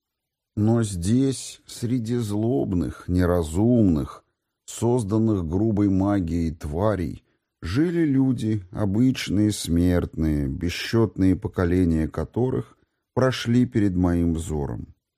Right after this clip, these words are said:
Странствуя по северным лесам, я смог достаточно близко видеть их жизнь, жизнь на затерянных в глуши крошечных хуторах, жизнь в окружении чудовищ.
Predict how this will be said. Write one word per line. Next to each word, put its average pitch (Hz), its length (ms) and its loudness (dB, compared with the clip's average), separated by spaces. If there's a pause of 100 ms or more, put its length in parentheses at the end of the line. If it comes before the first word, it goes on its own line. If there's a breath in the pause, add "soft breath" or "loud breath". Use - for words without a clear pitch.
(340)
Странствуя 92 760 0
по 90 180 -2
северным 85 640 0
лесам, 104 640 0
я 92 180 0
смог 104 480 0
достаточно 101 800 -4
близко 92 540 -4
видеть 95 480 -2
их 90 180 -4
жизнь, 95 640 -4 (480)
жизнь 139 540 2
на 135 160 4
затерянных 120 720 2
в 95 160 -2
глуши 104 540 0
крошечных 92 760 -2
хуторах, 82 880 -4 (400)
жизнь 98 460 0
в 85 80 2
окружении 82 720 0
чудовищ. 80 880 -4